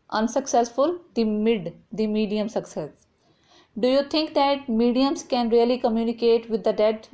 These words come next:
I find it hard to believe. Here mediums means a persons who communicate between spirits and the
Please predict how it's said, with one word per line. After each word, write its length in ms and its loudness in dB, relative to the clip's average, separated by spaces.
I 160 0
find 480 -2
it 240 -2
hard 320 0
to 80 0
believe. 340 -6
Here 240 4
mediums 420 -2
means 280 -2
a 40 0
persons 600 -4
who 100 2
communicate 720 0
between 300 -2
spirits 460 -4
and 220 -2
the 240 -6